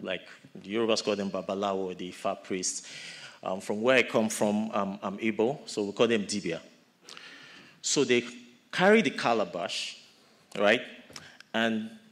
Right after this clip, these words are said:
they put liquid in it, like water, but not exactly water. So th-, those days, if we needed to see what happened at certain time, so I'll give you an instance. So let's say someone steals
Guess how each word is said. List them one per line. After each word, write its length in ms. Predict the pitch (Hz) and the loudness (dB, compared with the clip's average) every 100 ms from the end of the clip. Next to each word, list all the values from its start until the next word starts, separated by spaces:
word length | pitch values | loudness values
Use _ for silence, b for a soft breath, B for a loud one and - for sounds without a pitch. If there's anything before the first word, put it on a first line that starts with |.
| - | -4
they 100 | 135 | -4
put 400 | 139 170 165 - | -2 -2 -2 -4
liquid 440 | 127 127 139 131 101 | 0 2 4 2 0
in 120 | 95 | -4
it, 120 | 95 | -4
like 140 | 92 - | -6 -6
water, 400 | 90 95 - 92 - - | -4 -4 -2 -8 -8 -12
but 300 | 113 127 127 | -4 -4 -4
not 300 | 139 151 160 - - - - | -2 0 0 -4 -6 -18 -10
exactly 480 | 95 110 101 - | -2 0 0 -4
water. 380 | 98 87 87 82 - - _ - B B B B B B | -6 -4 -6 -6 -10 -14 _ -20 B B B B B B
So 360 | - - 175 143 | 0 6 6 6
th-, 140 | 143 - - - _ - | 2 -14 -20 -20 _ 2
those 280 | 214 240 120 | 4 6 6
days, 260 | 135 131 | 6 6
if 220 | 131 131 | 0 0
we 80 | 143 | 2
needed 300 | 135 175 185 | 4 6 6
to 580 | 185 - - 135 117 110 | 6 4 6 4 4 2
see 440 | 107 - - 147 139 | 2 4 6 6 4
what 240 | 117 117 | 4 2
happened 520 | - 117 104 - 92 | 0 0 -2 -2 -2
at 160 | 92 - | -2 -2
certain 480 | - - 104 107 104 - - _ _ b b b | 0 2 2 0 -4 -10 -20 _ _ b b b
time, 200 | - 92 | -6 -4
so 260 | 92 139 110 - - - - | 0 0 0 -4 -20 -18 -6
I'll 100 | 104 | 0
give 160 | 120 127 | 2 4
you 80 | |
an 80 | 104 | 2
instance. 380 | 98 - 90 90 | 0 -4 -6 -8
So 240 | - - | -10 -6
let's 200 | 110 120 | -2 0
say 240 | - 123 110 | 0 0 -2
someone 340 | 110 110 107 | 0 0 0
steals 800 | 107 - - 123 120 - - - | -2 0 0 0 0 -2 -4 -6